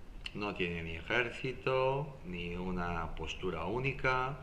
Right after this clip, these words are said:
cada uno piensa y barre para su casa. Así que cada país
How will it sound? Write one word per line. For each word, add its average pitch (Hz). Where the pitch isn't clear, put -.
cada 90
uno 87
piensa 104
y 85
barre 95
para 85
su -
casa. -
Así 135
que 101
cada 95
país 117